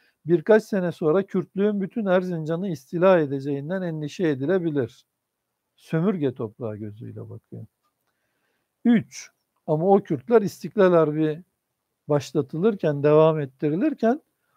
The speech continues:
bizim Kürt kardeşlerimiz diye el üstünde tutuluyorlardı. Ki ben Rumeli kökenli bir Türk olarak bu yorumu yapıyorum. Çünkü yiğidi öldür, hakkını ver. Üç,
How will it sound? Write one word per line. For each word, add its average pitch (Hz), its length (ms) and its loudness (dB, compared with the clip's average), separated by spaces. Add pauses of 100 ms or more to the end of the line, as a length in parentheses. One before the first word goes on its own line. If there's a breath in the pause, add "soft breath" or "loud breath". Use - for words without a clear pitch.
(640 soft breath)
bizim 180 240 -2
Kürt 226 240 -6
kardeşlerimiz 165 880 0
diye 226 160 2
el 185 120 4
üstünde 131 420 -8
tutuluyorlardı. 110 680 -16 (1200)
Ki 165 160 0
ben 156 200 4
Rumeli 151 380 2
kökenli 131 500 -4
bir 220 80 0
Türk 190 320 -4
olarak 113 380 -6
bu 120 120 -12
yorumu 113 340 -10
yapıyorum. 117 520 -8
Çünkü 190 460 -4 (400)
yiğidi 208 360 8
öldür, 127 280 2
hakkını 160 420 2
ver. - 400 -4 (360)
Üç, - 360 -4